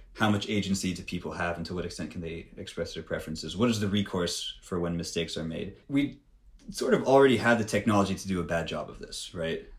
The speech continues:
And that's actually what worries me. Um, because we know how to predict from data, you know, we know how to, to manage these constraints and assort people into whatever occupations.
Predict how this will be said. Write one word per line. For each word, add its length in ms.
And 120
that's 140
actually 240
what 260
worries 440
me. 180
Um, 360
because 480
we 100
know 120
how 100
to 80
predict 320
from 180
data, 460
you 80
know, 80
we 100
know 140
how 140
to, 260
to 100
manage 420
these 180
constraints 640
and 380
assort 420
people 320
into 220
whatever 480
occupations. 800